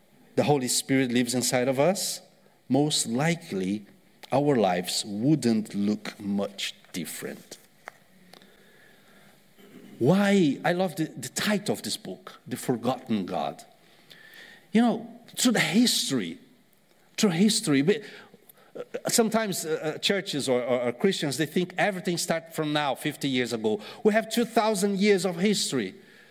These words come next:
since the apostles and Jesus and churches and everything. So in the whole history, we, we never had that attention for the person of the Holy Spirit.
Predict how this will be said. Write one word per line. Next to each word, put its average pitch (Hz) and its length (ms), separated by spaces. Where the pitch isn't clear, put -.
since 208 340
the 165 100
apostles 147 680
and 135 120
Jesus 151 440
and 131 240
churches 151 540
and 147 120
everything. 143 480
So 220 140
in 202 80
the 190 80
whole 240 280
history, 180 920
we, 202 140
we 185 80
never 208 220
had 160 400
that 175 220
attention - 960
for - 160
the 120 120
person 185 720
of 147 140
the 143 100
Holy 117 260
Spirit. - 640